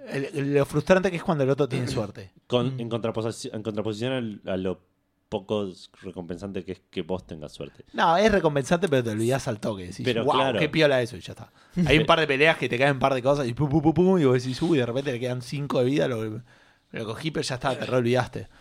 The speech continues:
Speaker 1: Ahora cuando estás a punto de ganar una pelea o estás relativamente cerca y
Speaker 2: El
Speaker 1: el
Speaker 2: otro,
Speaker 1: otro
Speaker 2: a-, ayer estaba peleando y el chabón hizo tipo,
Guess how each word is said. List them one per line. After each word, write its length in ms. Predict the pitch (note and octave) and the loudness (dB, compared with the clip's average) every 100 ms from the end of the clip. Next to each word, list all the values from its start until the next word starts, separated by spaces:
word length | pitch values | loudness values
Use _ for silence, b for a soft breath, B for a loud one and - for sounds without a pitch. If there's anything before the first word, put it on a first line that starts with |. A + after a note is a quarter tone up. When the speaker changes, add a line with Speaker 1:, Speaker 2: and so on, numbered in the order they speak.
| b b | b b
Speaker 1:
Ahora 180 | - C3+ | 2 2
cuando 180 | C3 B2+ | 4 0
estás 220 | A#2+ C#3+ | -2 -4
a 80 | C3+ | -4
punto 320 | C#3+ D3+ D#3 | -2 -2 0
de 60 | C#3+ | -2
ganar 160 | B2 C#3 | -2 -4
una 160 | B2 | -4
pelea 540 | A#2 A#2+ C#3+ C#3+ C#3 C#3 | -4 -2 -2 -2 -2 -4
o 80 | A2 | -6
estás 220 | - B2 | -8 -6
relativamente 500 | A#2 G#2+ A#2 B2 G#2+ | -6 -6 -6 -6 -8
cerca 500 | - B2 C3 C#3 B2+ | -4 -4 -4 -4 -4
y 140 | G#2+ | -4
Speaker 2:
El 0 | |
Speaker 1:
el 80 | G#2+ | -2
Speaker 2:
otro, 160 | C#3 D#3+ | 0 0
Speaker 1:
otro 120 | - | -2
Speaker 2:
a-, 280 | - - G2 | -8 -6 -6
ayer 260 | - E3+ | -2 -2
estaba 280 | D#3+ - A2 | -2 -4 -4
peleando 560 | G2+ F#2+ A#2 C#3+ C#3+ A#2+ - _ _ _ _ _ - | -2 -4 -4 -4 -4 -4 -10 _ _ _ _ _ -20
y 260 | F2+ - | -18 -8
el 140 | G2 F2+ | -8 -4
chabón 240 | A2 A#2 | -4 -2
hizo 340 | B2 A#2+ G#2+ F#2+ | -4 -4 -4 -4
tipo, 480 | G#2 G2+ F#2+ F2+ | -8 -6 -4 -4